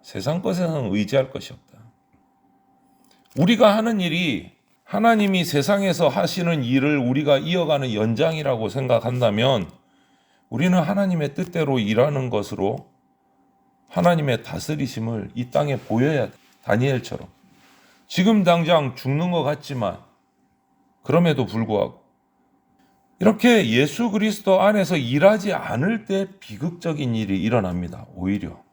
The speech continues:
그리스도 안에서 일한다는 것은요,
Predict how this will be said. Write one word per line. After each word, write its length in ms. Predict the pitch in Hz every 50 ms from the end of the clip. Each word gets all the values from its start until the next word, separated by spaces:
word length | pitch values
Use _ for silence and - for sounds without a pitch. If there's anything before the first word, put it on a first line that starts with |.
| _ _ _ _ _ _ _ _ _
그리스도 500 | - - 143 185 233 220 - - 208 214
안에서 300 | 208 214 196 175 151 165
일한다는 680 | 131 107 107 120 135 180 196 202 190 190 180 170 165 156
것은요, 560 | 143 131 123 135 131 135 151 160 127 95 -